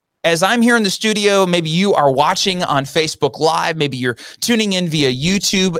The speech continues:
today. Uh, some of you listening to the recording, wherever you're at,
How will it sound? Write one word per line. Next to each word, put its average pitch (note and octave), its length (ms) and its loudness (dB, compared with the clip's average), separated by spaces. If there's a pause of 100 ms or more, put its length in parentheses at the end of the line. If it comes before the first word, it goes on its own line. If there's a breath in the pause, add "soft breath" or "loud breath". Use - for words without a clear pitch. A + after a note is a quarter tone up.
today. D3+ 560 2
Uh, B2 200 -2
some B3 260 -2
of G3 120 -2
you E3+ 140 -2
listening G3+ 560 0
to F#3 120 -2
the D#3+ 100 0
recording, E3+ 560 0
wherever C4 320 0
you're B3 220 -4
at, A#2 300 -2